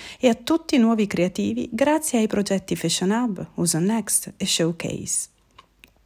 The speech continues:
Ma da quest'estate non ci sarà più. Cercando le possibili cause, intervistata da Art Tribune, Silvia Venturini Fendi parla di una mancanza di collaborazione delle istituzioni e di finanziamenti. "Peccato",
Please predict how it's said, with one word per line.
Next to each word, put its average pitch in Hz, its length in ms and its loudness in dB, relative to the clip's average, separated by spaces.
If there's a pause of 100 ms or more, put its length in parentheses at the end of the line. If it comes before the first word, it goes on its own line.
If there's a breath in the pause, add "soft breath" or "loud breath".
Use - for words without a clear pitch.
(340)
Ma 175 500 4
da 175 160 -2
quest'estate - 920 -4 (100)
non 220 160 0
ci 208 100 -4
sarà - 240 -2
più. - 260 -10 (1080 loud breath)
Cercando 247 380 6
le 233 80 8
possibili 190 460 2
cause, 208 420 2
intervistata 160 680 -2
da 165 140 -2
Art 165 140 -6
Tribune, 185 340 -2
Silvia 185 340 0
Venturini 190 480 0
Fendi 247 360 2
parla 208 260 2
di 190 80 0
una 185 100 4
mancanza 208 540 0
di 170 200 0
collaborazione 185 760 0
delle 170 180 0
istituzioni 180 920 -2 (160)
e 214 100 -4
di 180 100 -4
finanziamenti. 180 840 -4 (920 loud breath)
"Peccato", - 640 -4